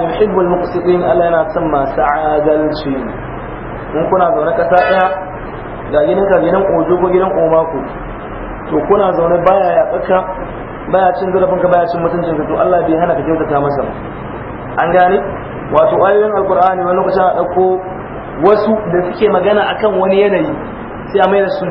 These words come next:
general gaba ɗaya kowane yanayi. Wanda kuma ba daidai ba ne. Akwai ayoyin da suke magana, "فإذا انسلخ الأشهر الحرم فاقتلوا المشركين حيث وجدتموهم وخذوهم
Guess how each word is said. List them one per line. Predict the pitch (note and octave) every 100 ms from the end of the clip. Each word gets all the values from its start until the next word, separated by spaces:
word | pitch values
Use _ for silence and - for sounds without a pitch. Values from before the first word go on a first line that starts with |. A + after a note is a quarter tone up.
| -
general | F#3+ G3 F#3 C#3+
gaba | C#3
ɗaya | D3+ E3
kowane | F3+ F3 D3
yanayi. | D3 B2 - - - - - - - - - - - -
Wanda | C3+
kuma | - G#3+
ba | G#3+
daidai | F3+ F#3 F#3
ba | F#3
ne. | F#3 - - - - - - - - - -
Akwai | - G3 G#3+
ayoyin | A#3 G#3+
da |
suke | G#3 G#3+
magana, | G#3 G3+ A3 G#3+ G#3 - - - - - - - - - - - -
"فإذا | - E3+ G3
انسلخ | G#3 G3+ G3+
الأشهر | G3+ F3+ F#3+ G3 F#3+
الحرم | F#3 F#3 F#3
فاقتلوا | F3 - F#3 F3+
المشركين | F3+ F3+ F3 F3+
حيث | F3 F3+ F#3
وجدتموهم | E3+ F3+ F3+ F3+ F3+ F3+ F3+ F3+ E3
وخذوهم | C#3+ D#3 F3+ F3 F#3 F3+ F3+